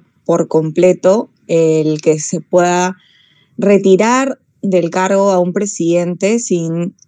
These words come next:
eh, necesariamente, eh, contar con,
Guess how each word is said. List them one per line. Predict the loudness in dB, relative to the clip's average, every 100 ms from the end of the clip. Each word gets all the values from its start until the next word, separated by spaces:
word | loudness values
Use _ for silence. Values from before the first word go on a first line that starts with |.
| -2
eh, | 2 2
necesariamente, | 2 0 0 0 2 2 4 2 2 2 4 4 2 _ _ -20 -20 -20 _ _ _
eh, | 4 6 4 4
contar | 2 2 -2 -2
con, | 0 2 2 0